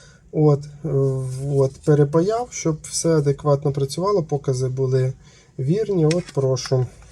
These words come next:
Отак закривається, не обов'язково, е, закручувати ось цей болтик,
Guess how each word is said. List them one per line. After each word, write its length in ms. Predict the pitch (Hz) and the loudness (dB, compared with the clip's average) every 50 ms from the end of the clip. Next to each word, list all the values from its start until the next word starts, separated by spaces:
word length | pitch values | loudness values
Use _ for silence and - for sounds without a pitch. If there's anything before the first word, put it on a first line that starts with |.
| - - - - - - - - - - - - - - - - - - - - - - - - - - - - - - - - - _ - - - _ _ _ _ _ _ _ - - - - - - | -20 -18 -16 -14 -14 -14 -14 -16 -16 -18 -20 -20 -20 -20 -16 -12 -10 -8 -8 -8 -8 -10 -14 -16 -18 -20 -20 -20 -20 -20 -20 -20 -20 _ -16 -16 -16 _ _ _ _ _ _ _ -20 -20 -20 -20 -18 -14
Отак 300 | 247 214 202 185 165 151 | -12 -8 -4 -4 -2 -2
закривається, 520 | 143 147 139 165 196 233 262 262 - - 170 | -2 -2 -2 -2 -2 0 0 -2 0 0 2
не 120 | 170 165 | 2 2
обов'язково, 800 | 170 170 175 175 170 - - 156 143 139 156 160 147 139 143 131 | 2 2 0 0 -2 0 0 0 2 2 0 -2 -4 -4 -4 -4
е, 40 | 135 | -2
закручувати 680 | 135 151 147 - 160 160 151 - - 147 139 139 147 | -2 -4 -4 -2 -2 -4 -2 -2 -2 -2 -2 0 -2
ось 160 | 139 139 147 | -4 -2 -2
цей 160 | - 147 143 | 0 0 0
болтик, 400 | 151 185 233 254 208 - 180 156 | 0 0 -2 -4 -4 -4 -6 -6